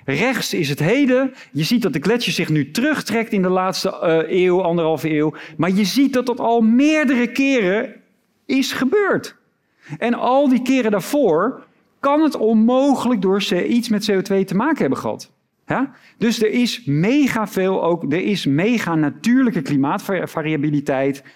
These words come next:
Maar het I P C C doet voorkomen dat één, de huidige opwarming uniek is, is al niet zo. En twee, dat die dus, eh, dat het dus wel door C O twee moet komen. Nou, dan moet je ook die eerdere, eh, ehm, die eerdere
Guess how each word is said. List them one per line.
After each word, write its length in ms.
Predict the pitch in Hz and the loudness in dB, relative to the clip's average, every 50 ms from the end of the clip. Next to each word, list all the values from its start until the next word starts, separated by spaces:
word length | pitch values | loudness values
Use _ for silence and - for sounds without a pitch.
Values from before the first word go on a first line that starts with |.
| _ _ - - | _ _ -10 -6
Maar 120 | - 139 147 | -4 -2 -2
het 100 | 160 185 | -2 -2
I 100 | 214 185 | -2 -2
P 60 | - | -2
C 160 | 160 - 151 139 - | -2 -4 -4 -4 -2
C 240 | - 190 202 233 214 | -2 0 0 0 0
doet 140 | 170 160 - | 0 -2 -2
voorkomen 540 | - - 196 214 220 214 190 165 156 139 135 | -2 0 0 0 0 0 0 2 2 2 2
dat 200 | 139 135 131 135 - - | 2 0 -2 -4 -4 -2
één, 420 | 240 226 220 190 151 123 104 - - - - | 0 2 2 4 2 2 0 -2 -8 -12 -8
de 80 | - - | -6 -4
huidige 340 | 131 190 254 262 214 202 202 | -2 0 0 0 0 0 0
opwarming 440 | 180 143 156 156 147 143 143 185 208 | 0 2 2 2 2 2 2 0 0
uniek 380 | 247 254 262 285 311 294 302 | 2 2 4 4 2 2 0
is, 420 | 269 285 294 269 - - - - _ _ _ _ | 0 0 0 -2 -2 -4 -8 -10 _ _ _ _
is 240 | - 240 240 240 226 | -2 -2 0 0 0
al 100 | 208 185 | 0 2
niet 180 | 180 175 170 | 0 0 -2
zo. 280 | - 165 151 156 151 147 - - - - - | -2 -2 0 0 -2 -4 -6 -12 -20 -10 -6
En 200 | 156 151 156 151 | -2 -2 -2 -2
twee, 520 | - - 131 127 135 147 156 170 151 - - - - - | -4 -4 -2 0 2 2 2 0 -2 -4 -10 -20 -10 -6
dat 180 | - 147 147 | -4 -4 -2
die 100 | 156 160 | -2 0
dus, 400 | 156 156 147 131 - - - _ - | 0 0 0 -2 -4 -8 -12 _ -6
eh, 180 | 151 139 135 139 - - 156 | -4 -2 -2 -4 -4 -4 -4
dat 320 | 127 120 127 156 156 127 | -4 -2 -2 -2 -2 -2
het 120 | 123 120 - | -4 -4 -4
dus 140 | 156 143 | -4 -4
wel 260 | - 143 147 147 139 120 | -2 -2 0 0 0 0
door 260 | 143 156 160 151 - - | 0 0 0 0 -2 -2
C 20 | |
O 160 | 160 160 156 | -2 -2 -2
twee 340 | 139 - 151 151 156 151 139 | -2 -2 -2 0 0 0 0
moet 520 | 131 131 143 151 175 214 247 240 240 - | 0 0 0 2 2 2 2 0 -2 -2
komen. 500 | - 220 220 226 190 135 117 113 110 101 107 | -2 -2 0 2 2 2 0 0 -2 -6 -8
Nou, 180 | 127 147 127 113 | -6 -4 -2 0
dan 100 | 131 170 | 0 0
moet 160 | 214 233 226 | 0 0 0
je 100 | - - | -2 -2
ook 200 | - 220 247 214 | 0 0 -2 -2
die 160 | - 190 - | -2 -4 -2
eerdere, 560 | - 233 254 277 269 220 180 151 139 160 208 208 - - _ _ _ _ - | -2 -2 -2 0 0 0 0 0 0 0 -2 -4 -8 -14 _ _ _ _ -4
eh, 600 | - 156 156 151 151 151 151 165 165 156 139 139 | -2 0 0 2 0 0 0 0 -2 0 0 0
ehm, 320 | 139 143 165 175 170 151 | 0 -2 -2 -2 -2 -2
die 160 | 135 160 196 | -2 -2 -2
eerdere 520 | - 226 247 240 202 175 160 151 143 135 | 0 0 0 0 0 0 2 2 0 0